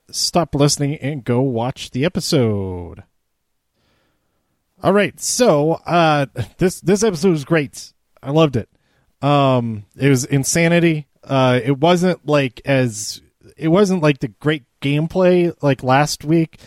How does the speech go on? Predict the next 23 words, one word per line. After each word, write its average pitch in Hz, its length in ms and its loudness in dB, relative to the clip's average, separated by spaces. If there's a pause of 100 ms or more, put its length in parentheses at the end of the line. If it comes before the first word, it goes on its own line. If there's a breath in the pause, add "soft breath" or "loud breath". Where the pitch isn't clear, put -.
(360 soft breath)
but 127 300 0
it 113 80 -2
was 131 120 4
still, 123 500 2
like, 110 200 -6 (140)
really 101 240 -6
interesting, 101 460 -10
and 92 80 -10
I 92 80 -10
liked 90 260 -14
it 92 220 -12
a 95 60 -12
lot. 110 320 -8
And 127 300 -2 (300 loud breath)
I'm 120 100 -4
really 135 240 4
happy 139 520 2 (100)
with, 147 260 0
uh, 147 580 2
who 165 260 0
is 165 140 2
still 175 680 2
around. 147 840 0